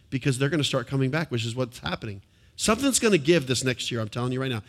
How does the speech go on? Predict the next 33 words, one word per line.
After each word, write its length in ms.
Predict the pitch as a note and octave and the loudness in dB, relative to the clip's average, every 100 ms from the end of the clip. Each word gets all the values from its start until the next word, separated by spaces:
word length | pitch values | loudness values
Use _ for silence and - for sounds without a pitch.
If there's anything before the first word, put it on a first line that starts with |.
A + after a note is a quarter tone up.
| - | -12
Something's 640 | - - F3+ F#3 G3+ G3 | -2 2 4 2 2 2
gonna 240 | C#3 D#3+ D3+ | 4 2 2
give 520 | C3+ C#3+ B2 G#2+ - _ _ _ _ - | 4 4 2 0 -6 _ _ _ _ -2
in 100 | B2 | 2
the 80 | |
land 220 | B2 C3 C3+ | 6 6 4
of 80 | |
Israel 280 | C#3 C3+ B2 | 4 2 2
in 100 | A#2+ | 2
regard 400 | A2+ A#2+ A#2+ B2 | 2 4 4 2
to, 120 | B2 A2 | -2 -6
to 120 | - | -6
Jewish 280 | A2+ C3 B2 | 0 0 2
homes 280 | B2+ B2+ A#2 | 0 0 0
and 100 | A2+ | -2
settlements, 400 | - A2 G#2 F#2+ | -2 -2 -4 -8
I'm 120 | G#2+ | -8
telling 260 | G#2+ A#2+ G#2 | -4 -2 -2
you. 60 | F#2+ - - | -6 -14 -6
It's 140 | A2 | 0
gonna, 260 | F3+ D#3 A#2+ | 2 2 2
something's 280 | - C#4+ F3+ | 2 2 4
gonna 120 | F3+ | 4
bust 420 | B2 E3 E3 - | 4 4 2 4
open. 480 | E3 F3 F3 G3 F#3+ - - _ _ | 4 4 4 2 0 -8 -20 _ _
It's, 180 | D3 C#3 | -2 0
it's 200 | E3+ E3+ | 0 2
gonna 180 | A#3 A#3 | 4 6
happen. 460 | G3 G#3 - - - _ _ _ _ _ _ _ _ _ - | 6 4 0 -8 -14 _ _ _ _ _ _ _ _ _ 2
Let's 200 | A3 C#4 | 4 6
look 180 | C4 | 4
at 140 | - - | 2 4
Luke 280 | G3 A#3+ | 4 4